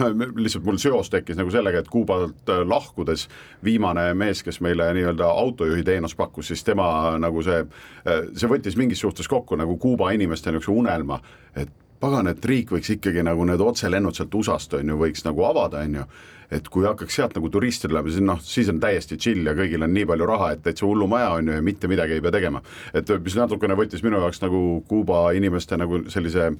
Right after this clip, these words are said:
suhtumise kokku, et nad eriti hea meelega nagu liiga palju ei tee, aga loodavad selle peale, et kui,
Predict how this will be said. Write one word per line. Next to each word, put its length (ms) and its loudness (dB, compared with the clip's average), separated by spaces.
suhtumise 640 0
kokku, 380 0
et 100 -10
nad 360 -4
eriti 720 0
hea 220 2
meelega 360 2
nagu 280 2
liiga 300 2
palju 240 2
ei 80 0
tee, 160 2
aga 480 2
loodavad 480 2
selle 200 0
peale, 200 0
et 80 -10
kui, 200 0